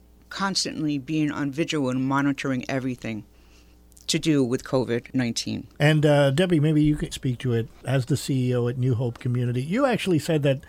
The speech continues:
Speaker 2: there were even some positive things that, that came out to this. I mean, in terms of the staff, really, I think that's a big reason why we're, we're here thinking about you as health heroes.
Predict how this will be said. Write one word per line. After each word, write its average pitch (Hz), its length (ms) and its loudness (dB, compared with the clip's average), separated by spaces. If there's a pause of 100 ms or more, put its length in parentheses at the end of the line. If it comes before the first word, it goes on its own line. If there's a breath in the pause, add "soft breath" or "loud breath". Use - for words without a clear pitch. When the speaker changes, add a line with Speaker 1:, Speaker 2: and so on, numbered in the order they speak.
(280 loud breath)
Speaker 2:
there 160 160 4
were 160 60 4
even 160 200 4
some 135 220 2
positive 170 480 -2
things 107 300 -4
that, 104 180 -6
that 120 280 -6
came 120 240 -2
out 117 160 -6
to - 80 -8
this. 117 220 -8
I 139 60 -4
mean, 143 160 0
in 131 100 2
terms 131 340 0
of 120 400 -2 (140 soft breath)
the 143 120 2
staff, 151 520 0 (160)
really, 135 340 2
I 117 40 0
think 123 200 0
that's 120 180 -2
a 127 40 0
big 127 200 0
reason 131 300 0
why 123 180 -2
we're, 123 280 0 (320 soft breath)
we're 143 160 4
here 156 400 4 (140)
thinking 185 320 2
about 131 320 0
you 135 560 2
as 135 360 -4
health 170 360 0
heroes. 156 560 2